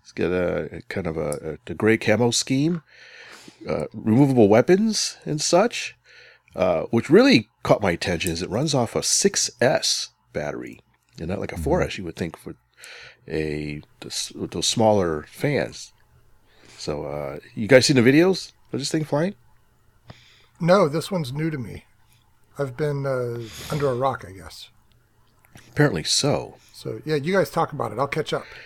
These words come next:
Speaker 1: Oh, okay. Well, uh, it's, looks like it's a really, really sprightly flyer. Uh, I think our,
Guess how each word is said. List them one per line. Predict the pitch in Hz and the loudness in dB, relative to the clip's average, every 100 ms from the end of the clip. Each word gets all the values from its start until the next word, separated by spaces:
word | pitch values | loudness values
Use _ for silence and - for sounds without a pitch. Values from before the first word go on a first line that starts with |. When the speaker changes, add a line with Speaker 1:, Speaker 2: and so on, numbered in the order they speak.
| - - | -16 -2
Speaker 1:
Oh, | 156 131 | 2 2
okay. | 143 151 123 82 | 4 4 2 2
Well, | 113 139 104 | 4 4 6
uh, | 120 120 107 | 8 10 10
it's, | 92 120 - - | 6 2 0 0
looks | 104 127 | 0 4
like | 127 123 | 4 4
it's | 139 | 2
a | 95 | 0
really, | 85 90 107 127 123 | 0 0 2 2 2
really | 104 117 | 0 -2
sprightly | 110 - 104 107 | 0 2 2 0
flyer. | - 95 107 131 147 131 | 0 2 2 0 -2 -4
Uh, | - 92 90 | -4 -2 0
I | 90 | -2
think | 107 | 0
our, | 104 104 | 2 2